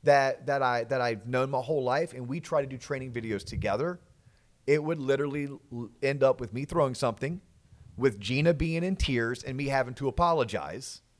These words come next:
and it just didn't work out. So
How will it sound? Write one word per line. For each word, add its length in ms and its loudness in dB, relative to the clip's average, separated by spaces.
and 180 0
it 120 0
just 260 -4
didn't 240 -4
work 300 -2
out. 280 -4
So 680 4